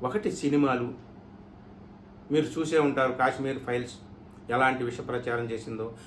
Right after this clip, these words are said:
అలాగే ఆ తర్వాత వచ్చినటువంటి కేరళ స్టోరీ, అది ఏ పాత్ర నిర్వహించిందో, దాని ద్వారా ఉపయోగపడదామని నరేంద్ర మోడీ కర్ణాటక ఎన్నికల్లో ప్రయత్నం చేశాడు, కానీ అక్కడ ఆ పప్పులు ఏం ఉడకలేదు కర్ణాటక ప్రజల ముందు. So అక్కడ బోల్తా పడింది. నెక్స్ట్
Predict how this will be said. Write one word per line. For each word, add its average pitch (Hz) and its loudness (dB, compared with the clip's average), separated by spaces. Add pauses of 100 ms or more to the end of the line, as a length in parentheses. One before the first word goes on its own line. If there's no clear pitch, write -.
(160)
అలాగే 123 2
ఆ 113 0
తర్వాత 123 -2
వచ్చినటువంటి 117 -4
కేరళ 117 0
స్టోరీ, 113 -4 (720)
అది 120 0
ఏ 131 0
పాత్ర 135 2
నిర్వహించిందో, 120 -2
దాని 123 -2
ద్వారా 135 4
ఉపయోగపడదామని 131 2
నరేంద్ర 127 -2
మోడీ 127 -4
కర్ణాటక 123 -4
ఎన్నికల్లో 123 -4 (240)
ప్రయత్నం 139 4
చేశాడు, 127 0
కానీ 123 0
అక్కడ 117 -2 (460)
ఆ 117 4
పప్పులు 113 -2
ఏం 113 0
ఉడకలేదు 123 0
కర్ణాటక 113 -4
ప్రజల 110 -4
ముందు. 113 -2 (840)
So 143 6
అక్కడ 127 2
బోల్తా 123 2
పడింది. 113 -2 (800)
నెక్స్ట్ 151 2